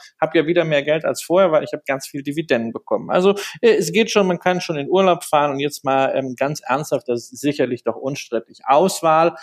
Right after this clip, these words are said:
und auch Monitoring von Einzelaktien sind mit einem gewissen Aufwand verbunden. Allerdings, nicht? Also wenn man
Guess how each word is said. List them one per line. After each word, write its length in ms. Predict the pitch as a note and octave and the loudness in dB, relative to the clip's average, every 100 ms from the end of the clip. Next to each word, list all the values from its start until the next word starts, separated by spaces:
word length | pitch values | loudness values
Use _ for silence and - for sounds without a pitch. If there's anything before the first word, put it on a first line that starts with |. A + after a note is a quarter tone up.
| - _ | -20 _
und 220 | C#3+ C3+ | -2 2
auch 140 | A2+ | 2
Monitoring 680 | B2 C#3+ F3 F3 E3 D3+ D3+ | 4 2 2 0 2 4 2
von 180 | - A#2 | -2 -2
Einzelaktien 760 | C3 D#3+ - - C#3+ - C#3 A#2 | -2 -2 -4 -2 -4 -4 -12 -4
sind 320 | C#3+ E3 - | -2 -4 -8
mit 100 | - | -6
einem 180 | B2 B2 | -6 -4
gewissen 340 | B2 C#3+ - | -4 -4 -6
Aufwand 380 | G#2+ C3 B2 G#2 | -4 -2 -2 -6
verbunden. 420 | A2+ A#2 C3 A#2 _ _ _ | -4 -2 -2 -2 _ _ _
Allerdings, 840 | C#3 E3 C#3 B2 E3+ C#3 G2+ - | 2 4 2 2 0 0 -4 -8
nicht? 260 | A#2 D#3 E3 | -6 -6 -4
Also 160 | D3 C#3 | -4 -2
wenn 140 | F3+ | 0
man 140 | G3+ | 0